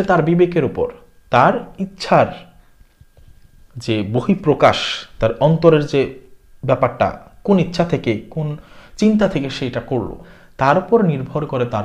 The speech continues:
পাপ এবং পুণ্য। যে ভালো চিন্তা নিয়ে খুঁটি গেড়েছে, তার ভালো হ-,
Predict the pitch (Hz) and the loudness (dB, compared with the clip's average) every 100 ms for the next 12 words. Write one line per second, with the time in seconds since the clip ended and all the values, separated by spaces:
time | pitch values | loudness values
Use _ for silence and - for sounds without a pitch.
0 | - 104 101 101 98 98 120 87 85 - | -4 -4 -4 -6 -8 -8 -8 -8 -10 -16
1 | - - _ - - 113 107 - 110 131 | -20 -20 _ -20 -16 -8 -6 -2 -2 0
2 | 170 175 170 165 - 180 170 170 170 196 | 0 2 0 0 -2 0 2 0 -2 -6
3 | 220 - - 110 - 107 127 143 - | -6 -6 -4 -4 -4 -2 0 0 -2